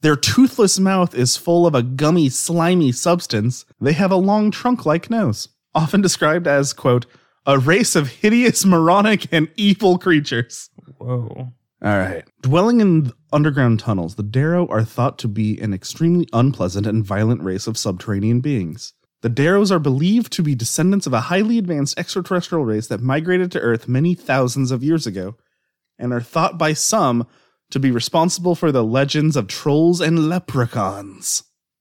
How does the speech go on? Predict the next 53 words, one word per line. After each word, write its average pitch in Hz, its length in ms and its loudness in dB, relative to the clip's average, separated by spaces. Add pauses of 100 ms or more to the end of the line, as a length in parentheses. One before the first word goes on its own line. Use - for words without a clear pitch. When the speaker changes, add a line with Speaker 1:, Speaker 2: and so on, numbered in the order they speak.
(760)
Speaker 2:
Whoa. 117 580 -10 (240)
Speaker 1:
The - 80 -16
Darrows 185 460 -4
are 165 100 0
believed 160 600 0
to 143 100 0
have 123 320 0
col-, 190 360 2
<laughs> - 140 -6
that's, 147 340 -2
that's 165 240 -6
a 170 80 0
statement 147 400 -2
you're 135 100 -2
gonna 123 140 0
hear 123 220 0
a 90 100 -2
lot. 92 500 -6
<laughs> - 40 -20 (380)
The - 80 -2
Speaker 2:
The - 20 0
Speaker 1:
Darrows 147 400 2
Speaker 2:
Darrows - 20 -4
Speaker 1:
are 147 160 4
Speaker 2:
are 139 40 0
Speaker 1:
believed. 127 540 2 (100)
Speaker 2:
believed. - 180 -4
Speaker 1:
<laughs> - 40 -20 (640)
Uh, 143 120 4
the 170 80 2
Darrows 202 280 4
are 208 80 4
believed 165 400 4
to 165 80 0
have 135 140 0
colonized 143 460 0
both 147 240 2
the 123 80 0
surface 165 480 0 (120)
and 190 200 2
the 196 120 -2
interior 175 600 2
of 113 120 0
the 127 140 0
Earth. 92 240 -2 (400)
And 113 100 -2
despite 143 400 0
being 147 200 2
the 143 60 2
descendants 139 340 0
of 135 80 -2
a 117 80 2
hi-, 139 260 -4